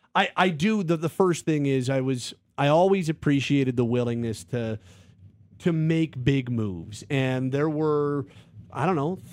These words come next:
three or four, like, significant moves made that kinda went in the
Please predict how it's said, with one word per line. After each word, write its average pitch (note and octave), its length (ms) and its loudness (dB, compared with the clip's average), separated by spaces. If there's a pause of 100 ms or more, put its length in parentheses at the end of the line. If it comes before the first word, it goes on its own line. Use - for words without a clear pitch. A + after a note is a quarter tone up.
(140)
three D3+ 340 -6
or F#3+ 140 -2
four, F#3+ 640 2
like, C#3 180 -6
significant D3 1040 -4
moves D#3 520 -2
made D3+ 420 -2
that B2 140 -8
kinda D3 280 -4
went C#3+ 400 -6
in D3 200 0
the B2+ 260 0